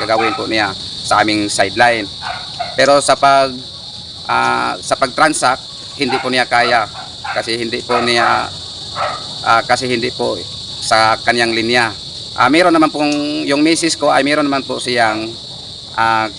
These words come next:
kunting, ano, kunting sari-sari sa aming bahay. Pero kung yun lang po ang, ah, aasahin namin ay hindi po kasya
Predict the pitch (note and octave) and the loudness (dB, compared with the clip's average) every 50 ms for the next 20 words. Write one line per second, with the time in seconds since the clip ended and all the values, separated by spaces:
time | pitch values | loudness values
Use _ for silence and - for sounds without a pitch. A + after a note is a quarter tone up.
0 | - - C3 B2+ B2 A#2 - - A#2+ A2+ A2 A2+ A2 G#2+ A2 G#2+ G#2+ G#2+ G#2 - | -6 -4 -2 -2 -2 -4 -2 -2 0 2 2 2 0 0 -2 -4 -4 -6 -8 -10
1 | - - - G#2+ A2+ B2+ B2+ A#2+ G#2+ F2+ - - - - - - A2 A2 G#2+ - | -12 -6 -2 0 2 4 4 4 4 0 -4 -10 -14 -10 -4 -2 0 0 0 0
2 | - G#2+ G#2 G#2+ G#2+ G#2 G2+ G2+ G2+ G2 - - G#2+ G#2 G2+ - G#2 G2+ G2+ G2+ | 0 0 2 2 2 0 0 -2 -2 -2 0 2 2 2 2 2 2 2 2 0
3 | G2 G2+ - - - G2 G2 G2+ G#2+ G#2 G#2+ A#2+ B2 A#2 A2+ G#2 G#2 G#2+ - - | -2 -6 -4 -2 0 0 0 0 0 0 2 2 2 2 2 -2 -2 -4 -10 -16
4 | - - - - - - - - A#2+ A#2 A#2 A#2 A2+ A2+ - - - - - - | -18 -18 -18 -18 -18 -10 -4 -2 0 0 0 0 -2 -4 -6 -10 -16 -18 -20 -20
5 | - - - - - - - - C3+ C3 B2+ C3 C3 C3 C3 C3+ D3 E3 D#3+ D#3 | -20 -18 -18 -18 -18 -12 -4 0 2 2 4 2 2 2 4 4 6 6 6 6
6 | D3 C3+ - C#3 C#3+ G#2+ B2+ B2+ B2+ B2+ B2+ B2 - - - - - - - - | 4 2 0 0 2 2 2 2 2 0 -4 -4 -6 -12 -18 -18 -18 -18 -18 -18
7 | - - - - - - - - - B2+ B2+ B2+ C3+ C3 C3 B2+ - B2+ B2 C3 | -18 -20 -20 -18 -18 -10 -2 2 4 4 4 4 4 4 4 4 4 4 4 2
8 | B2+ A#2+ A#2+ A#2+ A#2 A#2 A2+ A2+ A2+ A2+ A2 A2 - - - G#2 - G#2 G2+ - | 2 0 0 0 0 0 -2 -2 -2 -2 -4 -4 -6 -8 -6 -2 -2 -2 -2 0
9 | - A#2 G#2+ F#2 | 0 0 -2 -2